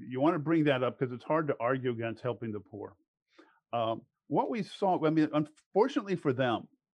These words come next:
this is simply an exact repeat of what they did ten years ago when they talked about their green jobs. Um,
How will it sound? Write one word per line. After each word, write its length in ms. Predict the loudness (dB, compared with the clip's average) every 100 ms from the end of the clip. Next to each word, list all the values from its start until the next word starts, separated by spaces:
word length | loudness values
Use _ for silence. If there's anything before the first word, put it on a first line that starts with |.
| _ -4
this 220 | 0 0
is 160 | 0 -2
simply 380 | -2 0 0 0
an 80 | -2
exact 500 | -4 0 2 2 -2 -14
repeat 580 | -4 -2 -2 -6 -10 -10 -10
of 140 | -8 -2
what 180 | -2 0
they 140 | -2
did 500 | 0 0 0 0 -6 -10
ten 160 | -4 -2
years 280 | 0 -2 -4
ago 320 | -8 -10 -12 _ _ _
when 100 | -4
they 100 | -4
talked 300 | 0 -2 0
about 240 | 0 -2 -2
their 100 | -4
green 320 | -4 -4 -4
jobs. 560 | -6 -8 -10 -16 -20 -20 _ _ _ _
Um, 380 | -4 -2 -4 -6